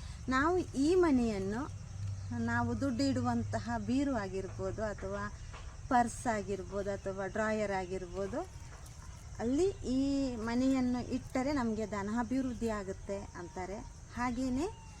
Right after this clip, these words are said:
ಈಗ ನಾವು ರಾಖಿ ಹಬ್ಬ ಎಲ್ಲ ಬರ್ತದೆ, ಆ ಟೈಮಲ್ಲೆಲ್ಲ, ಆ, ಯಾವುದೋ ಒಂದು ಅಂಗಡಿಯಿಂದ ತಂದು ರಾಖಿ ಕಟ್ಟೋದಕ್ಕಿಂತ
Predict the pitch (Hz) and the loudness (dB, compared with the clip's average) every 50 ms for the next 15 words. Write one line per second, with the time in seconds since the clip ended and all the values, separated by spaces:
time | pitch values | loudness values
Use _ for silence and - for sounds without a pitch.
0 | - - - - - - - - - - - - - - - - - - - - | -14 -14 -14 -12 -14 -14 -14 -14 -14 -14 -14 -14 -14 -14 -14 -14 -14 -14 -12 -12
1 | - - - - 320 294 330 320 302 294 294 294 294 294 285 262 254 262 277 - | -12 -8 -4 -2 0 2 2 2 2 4 4 2 2 2 2 2 2 2 0 0
2 | - 285 254 269 247 202 202 247 247 240 240 247 254 220 233 208 196 - 208 190 | 0 0 2 2 0 2 2 2 2 2 2 0 0 2 0 0 0 -2 -4 -2
3 | 180 - 220 233 - - - - - - - - - - - - - 262 254 - | -2 -2 -2 -4 -6 -10 -14 -14 -14 -14 -12 -12 -14 -12 -8 -4 -4 -2 0 0
4 | 277 277 277 277 269 254 247 247 240 240 240 247 262 269 - - - - - - | 2 4 6 6 6 4 2 0 0 -2 -2 -2 -4 -4 -6 -10 -10 -10 -10 -12
5 | - - - - - 254 240 233 226 233 240 254 240 233 247 247 247 247 247 240 | -12 -12 -10 -8 -6 -4 -2 0 2 2 2 2 2 2 2 2 4 4 4 4
6 | 240 220 233 233 233 233 233 226 - - - - - 214 226 240 247 247 247 254 | 4 2 2 0 0 0 0 -2 -4 -12 -14 -10 -6 -2 0 0 2 2 2 2
7 | 247 240 233 226 - 247 233 247 240 226 226 220 233 226 233 233 - 220 208 - | 2 2 0 0 0 0 2 2 2 2 0 0 -2 -2 -4 -4 -8 -10 -10 -6
8 | 254 233 - - 247 202 240 214 - - - 220 196 180 - - | -6 -6 -2 0 0 0 0 -2 -4 -4 -4 -4 -4 -4 -6 -4